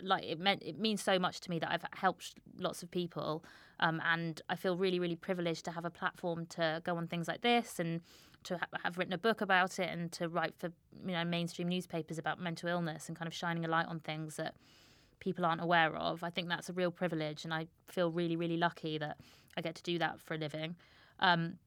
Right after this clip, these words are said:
I also think it's given me, um, kind of a really deep understanding of myself and a kind of emotional intelligence that I'm, I don't know whether I would have had otherwise. Um, obviously,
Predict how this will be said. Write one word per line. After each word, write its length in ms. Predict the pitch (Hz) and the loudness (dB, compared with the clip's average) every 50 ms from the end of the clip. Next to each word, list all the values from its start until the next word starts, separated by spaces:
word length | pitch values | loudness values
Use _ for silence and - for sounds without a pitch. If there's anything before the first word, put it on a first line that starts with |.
| _ _ _ _ _ _ _ _ - - - | _ _ _ _ _ _ _ _ -12 -4 0
I 100 | 208 202 | 4 6
also 320 | 208 226 220 214 226 214 | 8 8 8 6 4 2
think 200 | 196 214 208 196 | 2 2 0 0
it's 120 | 202 190 - | -2 -4 -2
given 240 | - 208 190 190 185 | -2 -2 0 0 0
me, 160 | 185 180 175 _ _ _ - - | 0 -2 -4 _ _ _ -2 0
um, 340 | 190 185 175 175 170 156 - _ | 2 2 4 2 0 -4 -6 _
kind 200 | - - 180 175 | -6 -4 -2 -2
of 160 | 165 165 - _ | -2 -6 -10 _
a 80 | - 190 | -8 -6
really 720 | 185 190 202 208 202 196 185 180 180 185 185 180 180 185 - _ _ _ _ _ | -4 0 0 2 2 2 2 2 2 0 0 -2 -4 -8 -12 _ _ _ _ _
deep 320 | - 190 185 - - - - _ _ _ _ _ _ _ _ _ - | -2 -2 -2 -2 -10 -20 -20 _ _ _ _ _ _ _ _ _ 0
understanding 480 | 202 196 190 196 - - 196 202 208 208 | 0 0 0 0 0 0 0 2 0 -2
of 100 | 202 - | 0 0
myself 480 | 214 208 208 - 220 220 247 254 - - - _ | 0 0 2 4 6 6 6 4 2 -8 -4 _
and 140 | - 190 185 | -2 -2 -2
a 20 | |
kind 180 | - - 196 196 | -2 -2 -2 0
of 60 | 185 | 0
emotional 440 | 185 190 190 190 190 - - 185 180 | 0 0 0 0 0 -2 -2 -2 -2
intelligence 640 | 180 175 - 190 185 180 170 165 156 143 - - - | -2 0 2 2 2 2 0 -2 -4 -4 -8 -8 0
that 240 | - 165 147 - - - - - - - - - | 0 0 0 0 -6 -16 -20 -20 -20 -20 -6 -4
I'm, 240 | - 190 180 185 175 - - | -2 -2 -2 -2 -2 0 0
I 60 | 185 | 0
don't 200 | 175 180 175 165 | 2 2 0 2
know 140 | 180 175 170 | 0 2 2
whether 200 | 175 165 170 160 | 2 0 2 0
I 80 | 156 | 2
would 120 | 160 165 160 | 2 0 -2
have 80 | 165 | -4
had 220 | - - 160 160 156 | -6 -4 -4 -2 -2
otherwise. 680 | 147 147 151 147 131 135 135 143 143 147 147 - - - | -2 -2 -2 0 0 0 0 0 -2 -4 -6 -10 -4 0
Um, 360 | - 160 151 156 151 151 151 - _ _ _ _ - - - - _ _ _ - _ | 0 0 2 0 -2 -4 -6 -10 _ _ _ _ -20 -20 -20 -20 _ _ _ -8 _
obviously, 720 | - 185 180 170 - - 185 175 170 165 165 170 170 - | 0 0 0 -2 -2 -2 -2 0 2 2 2 0 0 -2